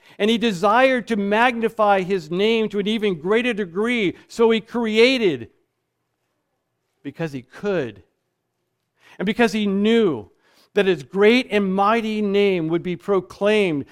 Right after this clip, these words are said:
and as, as his glory would be demonstrated to the greatest degree through his creation,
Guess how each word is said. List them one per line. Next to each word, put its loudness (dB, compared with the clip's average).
and 0
as, 2
as 6
his -4
glory 2
would 6
be -4
demonstrated 0
to -8
the 2
greatest 2
degree -4
through 4
his -2
creation, -4